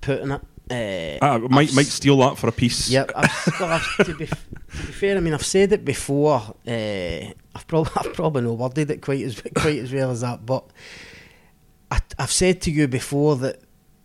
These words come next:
Speaker 1: where Ejaria frustrated me is that he's so keen to get in the ball. I mean, that's, yeah, I know your man saying he's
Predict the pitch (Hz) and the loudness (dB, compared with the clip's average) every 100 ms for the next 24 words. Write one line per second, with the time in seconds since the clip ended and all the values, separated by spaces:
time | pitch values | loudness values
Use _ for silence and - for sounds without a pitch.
0 | _ - 123 151 156 127 135 135 135 127 | _ -14 -4 0 2 2 0 0 0 -2
1 | - 120 - - 135 135 147 131 135 123 | -4 -4 -4 0 0 0 -2 -2 -2 -2
2 | - 123 113 110 117 - _ - 117 - | -4 -4 -6 -4 -6 -6 _ -12 -8 -4
3 | - 190 196 156 160 113 120 131 92 117 | 2 2 2 -2 -2 -2 0 -2 -2 -6
4 | 123 143 139 123 139 120 - - - - | -2 0 0 0 -2 -2 -6 -8 -10 -14
5 | _ _ - _ 101 - 87 101 135 151 | _ _ -20 _ -12 -10 -8 -8 -6 -4
6 | 143 120 - 117 113 117 117 - 117 104 | -4 -6 -6 -4 -2 -2 -2 -2 -4 -6
7 | 104 - | -10 -14